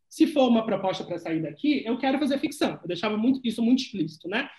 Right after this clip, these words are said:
pra esses convites que foram surgindo ali mais ou menos no meio de dois mil e dezesseis. Aí, lá em dois mil e dezesseis, surgiu uma proposta pra trabalhar com o meu primeiro projeto de ficção.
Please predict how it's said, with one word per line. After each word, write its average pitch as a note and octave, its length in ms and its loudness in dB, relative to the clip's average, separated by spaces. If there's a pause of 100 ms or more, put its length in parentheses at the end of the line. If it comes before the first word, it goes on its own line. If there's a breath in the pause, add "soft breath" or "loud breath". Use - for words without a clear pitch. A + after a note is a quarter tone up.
(120 loud breath)
pra G#3 100 4
esses G#3+ 140 0
convites G#3 380 0
que - 100 -20
foram G3 240 0
surgindo E3 480 -2 (260 loud breath)
ali F3+ 320 0
mais F3+ 220 0
ou F3+ 80 0
menos F#3 320 0
no F#3+ 100 -2
meio F#3+ 240 2
de G#3 80 -4
dois G3 160 0
mil G3 120 0
e G3 40 2
dezesseis. G3+ 640 -4 (580)
Aí, F4 260 4
lá D#4 180 4
em E4 60 4
dois A#3+ 140 2
mil A3 100 2
e G#3 60 -2
dezesseis, B3+ 500 0
surgiu B3 260 2
uma B3+ 140 4
proposta C4 480 -2
pra - 100 -20
trabalhar F3+ 280 -4
com G#3+ 80 -8
o G#3 40 -2
meu G#3 100 -2
primeiro A3 320 -2
projeto C4+ 320 -4
de - 100 -20
ficção. - 480 -8